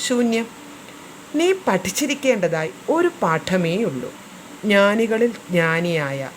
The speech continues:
ആ വൃദ്ധൻ്റെ പ്രൗഢഗംഭീരമായ സ്വരം.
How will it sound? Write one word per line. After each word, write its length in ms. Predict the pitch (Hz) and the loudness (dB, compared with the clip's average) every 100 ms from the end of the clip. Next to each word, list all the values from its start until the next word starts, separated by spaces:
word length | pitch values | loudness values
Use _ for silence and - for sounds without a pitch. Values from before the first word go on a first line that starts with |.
| - | -4
ആ 160 | 202 240 | -2 -2
വൃദ്ധൻ്റെ 760 | 185 175 - - 226 160 147 - - - - - | 0 -2 -2 -2 -2 0 -4 -8 -18 -18 -10 0
പ്രൗഢഗംഭീരമായ 1400 | 226 220 233 247 254 180 185 170 - 262 262 240 202 185 | 2 2 2 0 2 4 4 0 -2 0 2 2 0 -2
സ്വരം. 360 | - 147 131 | -2 -6 -6